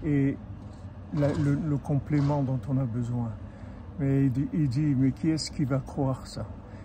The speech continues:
Qui est-ce qui va croire que Rabbi Nachman, il a la force de faire ça ? » C'est ça qui nous, qui nous manque, c'est ça qu'on a besoin. Il faut croire, il faut être sûr que le tzaddik,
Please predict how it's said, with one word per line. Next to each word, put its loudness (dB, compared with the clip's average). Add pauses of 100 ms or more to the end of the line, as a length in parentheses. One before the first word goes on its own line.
(140)
Qui 2
est-ce 0
qui 0
va 2
croire -4 (520)
que -2
Rabbi 2
Nachman, 0
il 4
a 2
la 2
force -2
de 0
faire -2
ça ? » -2 (480)
C'est -2
ça 0
qui -2
nous, 2 (180)
qui -2
nous 4
manque, 2
c'est -6
ça -2
qu'on -2
a 2
besoin. -2 (580)
Il -4
faut -4
croire, -2
il -2
faut -4
être -2
sûr 2
que -4
le 2
tzaddik, 0